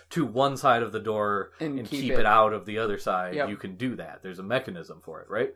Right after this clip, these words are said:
Speaker 2: Yep.
Speaker 1: And that's what led me to this conclusion.
Speaker 2: 'Kay.
Speaker 1: Conrad Senior was alive during part of this story.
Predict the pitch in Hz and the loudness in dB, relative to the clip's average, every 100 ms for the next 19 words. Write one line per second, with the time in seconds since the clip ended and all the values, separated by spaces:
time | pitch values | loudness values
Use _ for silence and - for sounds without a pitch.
0 | - 147 - - 151 147 156 196 254 247 | -6 -4 -4 -4 -4 -2 6 6 6 4
1 | 247 156 185 226 127 107 113 - _ _ | 0 2 2 2 0 -6 -8 -10 _ _
2 | - 170 160 151 156 170 143 - 180 160 | -6 -2 -2 -2 -6 -6 -8 -4 -2 -2
3 | 104 - - - _ _ _ - 110 - | -4 -8 -14 -20 _ _ _ -8 -8 -10
4 | _ _ _ _ _ _ _ _ _ _ | _ _ _ _ _ _ _ _ _ _
5 | _ - - 139 175 185 170 - 240 320 | _ -16 0 0 2 0 -2 -6 -6 -4
6 | 180 131 131 131 - _ _ _ - 107 | -2 -2 -2 -4 -8 _ _ _ -20 -8
7 | 110 135 151 160 170 196 170 147 127 135 | 0 2 2 0 4 6 6 2 0 -2
8 | 135 123 - 139 127 120 113 - 160 110 | -2 -4 0 0 0 -4 -8 -6 -4 -2
9 | 87 82 - | -4 -10 -20